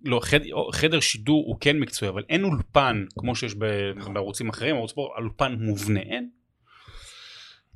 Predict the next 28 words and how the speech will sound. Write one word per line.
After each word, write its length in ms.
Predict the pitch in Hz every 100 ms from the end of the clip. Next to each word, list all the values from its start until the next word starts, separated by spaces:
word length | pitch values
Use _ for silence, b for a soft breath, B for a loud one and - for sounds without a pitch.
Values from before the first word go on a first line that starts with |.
| - -
ולקח 960 | 92 92 107 107 104 104 104 208 - -
גם 160 | 208
כמה 200 | 170 170
שנים 240 | - 147 143
עד 80 | -
שהבינו 340 | 127 135 139
שכן, 400 | - 110 147 127
אפשר 220 | 110 127
להוסיף 320 | 117 - -
פה, 220 | - 113 98
אפשר 140 | -
להוסיף 260 | 107 95 110
פה, 80 | 110
ואז 220 | 101 101
פאנל, 400 | 104 202 214 120
ואז 140 | 107
פספורט, 520 | - 208 - - 147 113
ואז 200 | 110 110
גם 180 | 113
לירן 200 | 110 113
שכנר 300 | 113 208 196
עם 120 | 160 139
שר 180 | 143
בממלכה, 400 | 135 127 117 120 117
ואז 120 | 165
אוקיי, 240 | 240 254
נחמד 300 | 175 - 156 139
והכל. 260 | 120 117